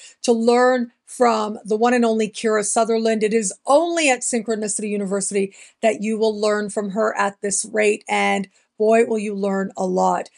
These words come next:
Kira is widely recognized as someone who has, uh, insight, the skill, the understanding of how to tap into your chart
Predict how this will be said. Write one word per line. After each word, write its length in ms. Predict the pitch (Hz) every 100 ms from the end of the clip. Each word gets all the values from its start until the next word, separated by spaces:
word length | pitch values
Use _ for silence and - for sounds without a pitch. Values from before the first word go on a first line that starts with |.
| _ _ -
Kira 480 | - 262 247 240 226
is 520 | 233 233 202 190 - - _ _ -
widely 760 | 208 214 240 247 247 214 220
recognized 840 | 208 202 208 185 196 180 175 180 - -
as 460 | 226 247 254 247
someone 580 | - 240 233 226 220 226
who 540 | 190 247 226 190 185 - _ _ _
has, 680 | - 233 220 202 196 190 - _ _ -
uh, 240 | 202 196 196 -
insight, 680 | 254 240 - 233 220 220 - -
the 100 | 190
skill, 720 | - - - 254 240 226 226 _ _
the 100 | 208
understanding 800 | - 240 262 - 240 233 226 226
of 80 | 214
how 100 | 214
to 100 | 208
tap 520 | 202 - 233 233 254
into 200 | 254 233
your 160 | 226 226
chart 460 | - 240 208 190